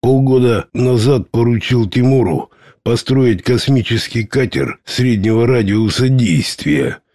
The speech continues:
Тот, который у нас есть, ближнего. По существу орбитальный челнок. Тимур набрал команду, созвал киберов, воздвиг ангар, и работа закипела.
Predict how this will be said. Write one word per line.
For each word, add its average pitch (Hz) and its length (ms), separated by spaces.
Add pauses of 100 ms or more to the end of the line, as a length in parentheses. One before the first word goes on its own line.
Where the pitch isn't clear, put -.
(420)
Тот, 123 380 (120)
который 117 680
у 120 120
нас 131 340
есть, 127 500 (200)
ближнего. 113 920 (760)
По 113 120
существу 135 880 (240)
орбитальный 110 800
челнок. 131 640 (720)
Тимур 147 520
набрал 85 480
команду, 107 800 (420)
созвал 117 560
киберов, 113 720 (240)
воздвиг 117 680
ангар, 92 500 (120)
и 175 80
работа 104 480
закипела. 73 960